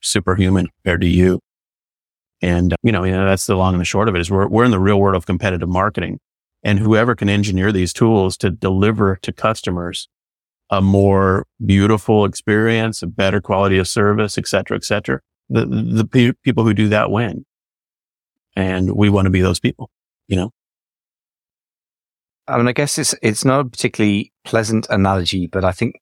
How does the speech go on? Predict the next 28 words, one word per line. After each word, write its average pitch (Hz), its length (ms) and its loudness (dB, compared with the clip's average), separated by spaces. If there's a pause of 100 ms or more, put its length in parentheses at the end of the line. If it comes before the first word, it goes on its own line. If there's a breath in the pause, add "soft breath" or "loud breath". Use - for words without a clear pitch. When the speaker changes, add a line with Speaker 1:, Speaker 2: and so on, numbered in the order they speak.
(100)
Speaker 2:
it, 98 300 0
sadly 92 640 0
that 95 200 0 (400)
it, - 280 -6
there 110 300 2
is 107 100 0
this, - 220 -6 (180)
people 101 220 0
talk 90 100 0
about 95 200 -2
arms 98 280 0
races 90 540 -4
as 95 240 -2
if, 98 160 2 (880)
as - 160 -4
a, 113 80 -6 (340)
I - 60 -16
don't 104 140 -2
know. 85 120 -2 (160)
It, 135 160 -2
it, 147 160 0
it's, 127 280 0
it's, 117 260 0
it 113 160 -2
is 127 140 2
reality 101 520 0
of 107 120 -4
human 95 420 0